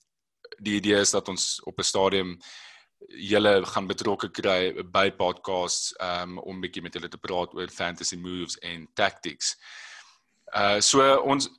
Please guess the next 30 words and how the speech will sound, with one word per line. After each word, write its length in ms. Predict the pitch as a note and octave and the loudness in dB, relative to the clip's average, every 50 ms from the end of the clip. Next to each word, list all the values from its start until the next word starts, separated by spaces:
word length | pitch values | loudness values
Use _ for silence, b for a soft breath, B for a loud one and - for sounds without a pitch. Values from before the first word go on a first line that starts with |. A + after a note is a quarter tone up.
| _ _ | _ _
voordat 400 | - - - D#3+ E3 E3+ E3+ - | -4 2 4 6 6 6 6 4
ons 160 | E3+ D#3 - - | 2 2 4 4
aangaan 360 | - C#3 C#3 C#3 - E3 D3 | 4 4 2 2 0 0 0
met 100 | B2+ A2 | 0 0
die 100 | G#2 G2 | -2 0
fantasy, 460 | - A2+ G#2+ A2 G#2+ A2 - - A2 | 0 0 0 0 0 0 0 0 2
het 160 | G#2 G2 - G#2 | 0 0 -2 -4
ons 400 | G2+ F#2 - - - - _ _ | -4 -2 -2 -2 -2 -4 _ _
gedink 400 | _ - - A2+ F#2+ G#2+ G#2+ G#2 | _ -8 -6 -2 -2 -2 0 0
ons 120 | A#2 G2+ | -2 -4
moet 100 | G#2+ G#2+ | -2 0
net 260 | A2 A#2+ A#2+ A#2+ - - | 0 0 0 0 -4 -10
bietjie, 480 | G#2+ G2 - A#2 A2 G#2+ G2+ F#2 - B B B B B B B B B _ - | -10 -6 -4 -2 0 0 -2 -2 -6 B B B B B B B B B _ -6
ehm, 420 | - G2 F#2 F#2 F#2 F2+ F2+ F2 E2+ - _ _ _ _ _ _ _ _ _ _ _ _ _ _ _ - - A#2+ | -4 -2 -2 -2 -4 -6 -8 -12 -14 -18 _ _ _ _ _ _ _ _ _ _ _ _ _ _ _ -12 -2 0
oor 160 | A2+ G#2+ G#2 | 0 0 0
ons 500 | G#2 G#2 G2+ F2+ - - - - - _ _ | -2 -4 -4 -2 -2 -2 -4 -6 -8 _ _
pedigree 580 | - B2+ A#2+ B2 A2+ A2 A2 A2 A2 G#2+ A2 - | 2 4 4 4 4 4 2 4 4 4 4 4
as 200 | - G2+ - - | 4 4 4 4
fantasy 460 | A2+ A2 A2+ A2 G#2 G#2+ - - G#2 | 4 2 2 0 0 -2 -2 0 0
spelers 460 | - - - A2+ G#2 G2+ G2 F#2 - | -2 -2 0 0 0 0 0 -2 -4
praat. 540 | - _ - G#2 G#2 A2+ B2+ B2+ - - - _ | -4 _ -4 0 0 0 0 0 -4 -12 -16 _
Ehm, 400 | - F#2+ F#2+ F#2+ F#2 F#2 F#2+ F#2 F2+ B B B B B B B B B B B _ _ | -4 -2 -2 -2 -2 -4 -6 -8 -12 B B B B B B B B B B B _ _
<laughs> 220 | - - - A#2 G#2+ - B B B B B B B B B B B _ _ - - | -4 -2 -2 -2 -4 -8 B B B B B B B B B B B _ _ -20 -16
mens 280 | - G#2+ A2 A2 G#2+ - | -4 0 0 0 2 4
wil 160 | A2 A2 A2 | 4 4 4
ten 120 | G#2 B2+ | 4 2
minste 320 | A2+ A2 G#2+ G#2+ - B2+ A2+ | 2 2 2 2 2 2 0
vir, 420 | G2 A#2 A#2 A2+ G2+ - - D#2 F2+ | 0 2 2 2 2 0 -2 -8 -10
vir 180 | - - A2 | -6 -2 0
julle 220 | G2+ G2 G2 G2 | 0 2 2 2